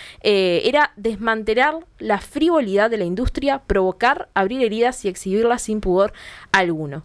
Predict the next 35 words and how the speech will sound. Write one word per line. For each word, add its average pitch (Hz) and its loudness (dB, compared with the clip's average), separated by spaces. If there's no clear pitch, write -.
Y 220 -2
justamente 220 -2
la 202 2
incomodidad 180 0
en 202 0
los 180 -2
temas 202 -4
que 180 -8
tocaban 190 2
en 185 -6
sus - -14
canciones 214 -4
estaba 180 2
a 196 4
pleno, 226 0
pero 202 -2
era 208 4
esto, - -6
¿no? 196 0
Como 185 0
de 170 2
generar 196 2
algo, 214 0
como 185 -2
de, 170 0
mm, 147 -8
de 180 -2
alguna 214 2
manera 214 0
de 185 -4
no 208 0
seguir 196 -2
contribuyendo 185 2
a 180 4
ese 185 0